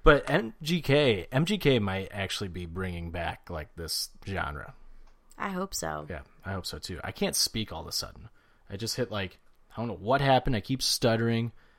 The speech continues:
Speaker 1: I don't apologize. Fuck you. I don't care.
Speaker 2: Cool.
Speaker 1: See how I twisted it? I, people were like, "Oh, he's gonna apologize." Nope. Twist ending. M. Night Shyamalan to you bitches.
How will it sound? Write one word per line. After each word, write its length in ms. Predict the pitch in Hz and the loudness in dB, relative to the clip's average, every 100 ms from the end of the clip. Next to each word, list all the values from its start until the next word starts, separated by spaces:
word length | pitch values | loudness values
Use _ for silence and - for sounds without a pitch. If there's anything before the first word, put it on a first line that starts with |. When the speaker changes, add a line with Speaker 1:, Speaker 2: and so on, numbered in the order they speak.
| _ - | _ -12
Speaker 1:
I 100 | 98 | -4
don't 320 | 123 123 123 | 4 4 6
apologize. 680 | - 104 104 101 101 101 - | 8 8 6 -2 -2 -2 -4
Fuck 580 | - - - - - | -10 0 0 0 -4
you. 360 | 113 104 104 104 | -2 -2 -2 -4
I 60 | - | -8
don't 200 | 233 - | -12 -12
care. 440 | - - 80 - - - _ - _ _ - _ _ _ _ _ _ _ _ | -14 -12 -12 -14 -20 -20 _ -20 _ _ -20 _ _ _ _ _ _ _ _
Speaker 2:
Cool. 360 | - 208 208 180 - - _ _ - | -18 -16 -16 -18 -20 -20 _ _ -16
Speaker 1:
See 160 | - | -10
how 100 | 95 | -8
I 120 | 80 - - - - | -10 -16 -20 -20 -10
twisted 360 | - 104 - 64 | -4 -4 -4 -10
it? 100 | - - - | -16 -16 -12
I, 80 | 92 - | -12 -10
people 200 | 110 107 | -8 -4
were 60 | 110 | -2
like, 160 | 117 | 0
"Oh, 120 | 233 233 | 0 0
he's 120 | 135 | 0
gonna 220 | 170 156 | 0 0
apologize." 580 | 151 185 175 101 95 104 | 2 2 0 -2 -4 0
Nope. 460 | 110 135 190 - - - - | 10 12 12 8 2 -8 -2
Twist 300 | - 143 - | 4 4 4
ending. 340 | 156 143 131 120 | 4 4 0 0
M. 140 | 127 | 0
Night 180 | 131 117 | 0 0
Shyamalan 580 | - 131 139 113 95 95 | 2 4 6 6 4 2
to 40 | |
you 100 | 92 | -2
bitches. 580 | 87 107 - 104 123 - | -2 -2 -2 -6 -6 -8